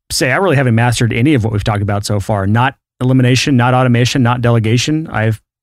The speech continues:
implemented bits and pieces of this, but I'm not perfect at any of this by any, any measuring stick. So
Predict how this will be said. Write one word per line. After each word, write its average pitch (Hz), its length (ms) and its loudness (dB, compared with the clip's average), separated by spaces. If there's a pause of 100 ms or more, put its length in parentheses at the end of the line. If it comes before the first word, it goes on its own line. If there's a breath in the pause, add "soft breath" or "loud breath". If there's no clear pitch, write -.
(140)
implemented 147 420 0
bits 127 180 0
and 120 100 0
pieces 123 280 0
of 110 100 0
this, 104 160 -2
but 117 140 -2
I'm 139 160 2
not 127 220 0
perfect 123 280 -2
at 110 160 -4
any 175 200 0
of 113 80 0
this 104 180 -2
by 113 240 -2
any, 120 400 0 (100)
any - 240 0
measuring 110 680 -2
stick. 110 280 -6
So 143 240 0